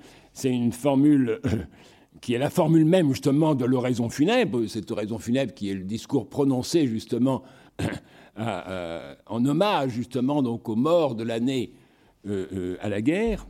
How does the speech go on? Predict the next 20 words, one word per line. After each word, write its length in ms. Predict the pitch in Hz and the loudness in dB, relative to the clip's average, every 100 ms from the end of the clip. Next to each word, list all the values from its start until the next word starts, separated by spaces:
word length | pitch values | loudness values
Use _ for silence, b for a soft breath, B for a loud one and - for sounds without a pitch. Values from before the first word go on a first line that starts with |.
| - | -8
<coughs> 1900 | - 139 - - _ _ _ _ _ _ _ - - - - _ _ _ _ - | -4 -2 -4 -14 _ _ _ _ _ _ _ -20 -20 -20 -20 _ _ _ _ 4
et 180 | 180 | 4
qui 280 | 175 - 143 | 4 2 0
a 40 | 131 | 2
été 280 | 113 165 | 4 4
en 100 | 156 | 4
particulier 720 | 117 127 - 95 101 143 165 117 104 | 2 -2 -6 -8 2 2 4 2 0
<coughs> 140 | 135 | 0
tout 140 | 127 117 | -2 -2
à 80 | |
fait, 400 | 107 - 131 127 - | -4 0 2 2 0
euh, 280 | 104 110 - - b b b _ | 0 0 -4 -12 b b b _
mis 300 | 87 110 117 | -4 0 0
en 340 | 98 92 85 104 | -2 -6 -6 -2
évidence 640 | 143 139 165 202 156 - | -2 2 2 2 0 -4
par, 360 | - 120 113 | -2 0 0
euh, 80 | 107 | -2
Vernant, 460 | 95 110 113 160 214 | -4 -2 0 2 2
Jean-Pierre 400 | 123 107 120 107 | 0 -4 -4 -4
Vernant, 460 | 98 92 120 170 | -6 -6 -4 -4